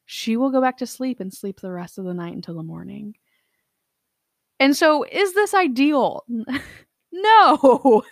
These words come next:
<laughs> Is this the best sleep I've gotten in my whole entire life? N-, definitely not. <laughs> Definitely not at all. But it's, it's sleep. You know, at the end of the day, I'm like, "I will choose my battles,"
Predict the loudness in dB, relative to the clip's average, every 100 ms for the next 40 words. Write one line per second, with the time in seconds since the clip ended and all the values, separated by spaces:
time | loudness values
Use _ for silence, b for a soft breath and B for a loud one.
0 | -20 -18 -4 -4 0 0 -2 -4 -8 -2
1 | -4 -4 -8 -8 -6 -8 -6 -6 -6 -10
2 | -10 -10 -8 -10 -10 -12 -14 -14 -16 -18
3 | -10 -6 -6 -4 -2 -2 -2 -8 -8 -10
4 | -14 _ -14 -4 -2 -2 -2 -2 -2 -4
5 | -6 -4 -2 -4 B B B B B _
6 | -4 0 0 -2 -10 -20 -20 _ _ _
7 | _ _ _ _ -8 -8 -8 -18 -10 -10
8 | -10 -10 -10 -10 _ _ -8 -6 -6 -8
9 | -8 -6 -4 -4 -4 -4 -4 -10 -8 -6
10 | -6 -6 -10 -12 -8 -8 -6 -6 -6 -10